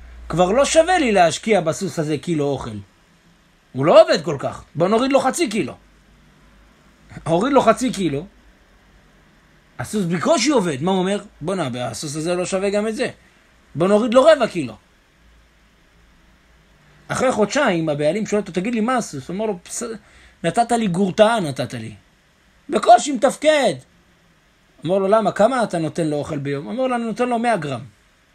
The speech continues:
אמר, "תגיד לי, מה אתה, מה, הוא בשואה?" "מה מאה גרם? סוס שהיה אוכל בין קילו לחמש קילו כל יום?" אומר לו, "כן, הוא לא שווה את העבודה."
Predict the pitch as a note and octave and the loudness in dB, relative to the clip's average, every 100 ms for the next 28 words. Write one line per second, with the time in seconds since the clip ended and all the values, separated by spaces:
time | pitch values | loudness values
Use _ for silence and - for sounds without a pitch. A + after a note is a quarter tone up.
0 | _ _ _ _ _ _ - F#3+ E3+ F3+ | _ _ _ _ _ _ -8 -4 -4 -2
1 | D#3 B2+ A#2 A#2 A#2 A2+ A2+ A#2 - C#3+ | -4 -4 -8 -12 -10 -10 -8 -4 0 2
2 | G#3+ - _ _ _ _ _ _ _ _ | 0 -4 _ _ _ _ _ _ _ _
3 | _ _ _ _ _ F#3+ C5 D#5 C5 G3 | _ _ _ _ _ 0 2 4 4 2
4 | E3 A2+ B2+ C#4 G#3+ A3+ A#3 G3+ A#3+ G#3 | -2 -4 -6 -6 0 2 2 2 -2 -2
5 | F#3+ E3 A#3+ A#3+ G3+ D#3+ F3+ G#3+ - A3+ | -4 -4 -4 0 0 0 -2 -2 -4 -4
6 | G#3+ - F#3 F3 A3+ A3+ - _ _ _ | -2 -2 -2 0 0 -2 -10 _ _ _
7 | _ _ _ _ A3 D#4 E4+ C4+ F4 D#4+ | _ _ _ _ 2 4 4 4 4 4
8 | D#4+ D4 D#4 D4 D4+ C4+ B3+ G#3+ | 2 2 0 4 4 4 4 2